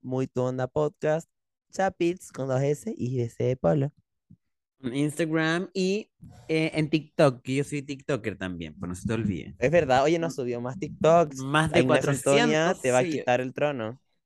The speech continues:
Speaker 2: ¿Quién?
Speaker 1: Ignacia Antonia.
Speaker 2: No, ella ya fue, yo soy la nueva.
Speaker 1: <laughs> Tú eres la próxima cara de Shein.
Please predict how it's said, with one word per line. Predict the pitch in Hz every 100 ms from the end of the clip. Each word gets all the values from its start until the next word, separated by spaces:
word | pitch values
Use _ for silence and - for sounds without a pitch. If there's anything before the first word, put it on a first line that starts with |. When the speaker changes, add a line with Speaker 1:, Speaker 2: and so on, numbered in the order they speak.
| _
Speaker 2:
¿Quién? | - 202 285 - _ _ 202 - _ _ _ _ _ _ _
Speaker 1:
Ignacia | - 117 110 120 131
Antonia. | 117 123 123 113 - - - - _ _
Speaker 2:
No, | 95 107 98 90 101
ella | 104
ya | 107 107
fue, | - 98 107 98
yo | 101
soy | 113
la | 107
nueva. | 95 95 95 76 78 _ - - - - - -
Speaker 1:
<laughs> | - - - _ - 415 -
Tú | 139
eres | 151
la | 151 123
próxima | 135 139 139 120
cara | 127 147
de |
Shein. | 143 - 120 123 143 78